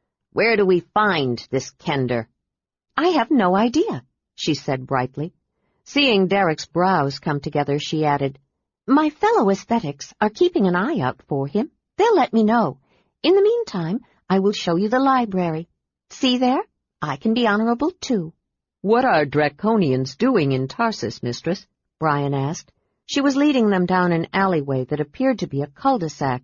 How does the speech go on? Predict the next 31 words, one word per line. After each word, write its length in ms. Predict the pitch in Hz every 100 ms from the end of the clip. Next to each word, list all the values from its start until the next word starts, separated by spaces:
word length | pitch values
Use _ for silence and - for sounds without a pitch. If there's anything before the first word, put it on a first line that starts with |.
| _
with 200 | 160 165
no 240 | 185 202 233
library 720 | 226 220 214 151 135 127 151
in 140 | 160
sight. 460 | 160 - 208 143 - _ _ _ _ -
Lilith 380 | 185 165 151 -
shook 260 | - 170 -
her 120 | 160
head. 340 | 170 160 143 _ _ _ _ _ _ _ -
"Maybe 300 | 440 415 226
nothing 360 | 214 208 196
more 260 | 202 240 180
than 240 | 185 156
searching 540 | 180 - 208 - 208 208
for 160 | 214
these 220 | 208 233 -
people. 440 | 285 359 233 156 _ _ _ -
We 160 | 202 220
don't 280 | 180 165
know." 360 | - 196 240 175 _ _ _ _ _ _ -
"Have 140 | 143
you 100 | 131
reported 580 | 139 143 - 170 170 180
this 240 | 175 208 -
to 120 | 156
the 120 | 151
authorities?" 580 | 147 165 170 185 254 - _ _ _ _ -
"We 80 | 294
tried," 460 | - 233 285 403 - _ _ _
said 240 | - 151
Lilith, 360 | 143 143 165